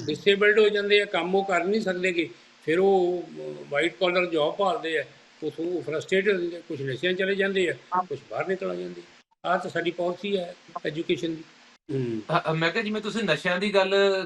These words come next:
Speaker 2: ਕੀਤੀ ਹੈ ਬਰਾੜ ਸਾਹਿਬ, ਪੰਜਾਬ ਦੇ ਵਿੱਚ ਇਸ ਟਾਈਮ ਜਿਹੜਾ ਡਰੱਗ ਦਾ ਜਿਵੇਂ ਕਹਿੰਦਾ ਵੀ ਬੋਲਬਾਲਾ, ਉਹ ਵੀ ਕਾਫੀ ਹੱਦ ਤੱਕ ਵਧਿਆ ਹੋਇਆ, ਜਿਹਦੇ ਵਿੱਚ ਜਿਵੇਂ ਕਹਿੰਦਾ ਵੀ ਕਾਫੀ ਸਾਰਾ ਇਹਨਾਂ ਨੇ ਯੁੱਧ, ਨਸ਼ਿਆਂ ਵਿਰੁੱਧ ਮੁਹਿੰਮ ਵੀ ਚਲਾਈ ਸੀ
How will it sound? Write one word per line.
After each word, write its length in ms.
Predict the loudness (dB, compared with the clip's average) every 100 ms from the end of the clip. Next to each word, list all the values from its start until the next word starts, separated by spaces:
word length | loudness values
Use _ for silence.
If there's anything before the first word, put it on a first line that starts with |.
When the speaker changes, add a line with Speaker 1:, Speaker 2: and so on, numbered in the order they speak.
| -4
Speaker 2:
ਕੀਤੀ 300 | -6 -2 -2
ਹੈ 80 |
ਬਰਾੜ 240 | 4 4 4
ਸਾਹਿਬ, 280 | 2 0 0
ਪੰਜਾਬ 540 | -6 0 4 4 4
ਦੇ 220 | 2 2
ਵਿੱਚ 300 | 2 -4 -2 -4 0 -2
ਇਸ 100 | -2
ਟਾਈਮ 420 | -4 -2 -2 -4
ਜਿਹੜਾ 400 | -2 0 2 0 -2 -20 -20 0
ਡਰੱਗ 200 | 4 4
ਦਾ 460 | 6 6 6 4 -4
ਜਿਵੇਂ 220 | -8 -4
ਕਹਿੰਦਾ 220 | -2 0 0
ਵੀ 140 | 0
ਬੋਲਬਾਲਾ, 580 | 0 -2 2 2 4 4
ਉਹ 180 | 2 -2
ਵੀ 120 | -2
ਕਾਫੀ 360 | 0 2 2
ਹੱਦ 140 | 0 -2
ਤੱਕ 280 | -2 -4 -2
ਵਧਿਆ 400 | -4 -2 2 2
ਹੋਇਆ, 320 | 2 2 0
ਜਿਹਦੇ 260 | -2 -8
ਵਿੱਚ 420 | -6 -8 -6 -6 -6 -10 -20 -16 -8
ਜਿਵੇਂ 200 | -4 0
ਕਹਿੰਦਾ 160 | 0
ਵੀ 140 | 0 4
ਕਾਫੀ 320 | 4 4 0
ਸਾਰਾ 240 | 2 4
ਇਹਨਾਂ 160 | 4 2
ਨੇ 80 | -2
ਯੁੱਧ, 320 | -2 -2 0
ਨਸ਼ਿਆਂ 440 | 0 0 0 -2
ਵਿਰੁੱਧ 300 | 2 0 0
ਮੁਹਿੰਮ 440 | -2 0 0 0 -4
ਵੀ 80 |
ਚਲਾਈ 360 | -4 0 2 2
ਸੀ 280 | -4 -6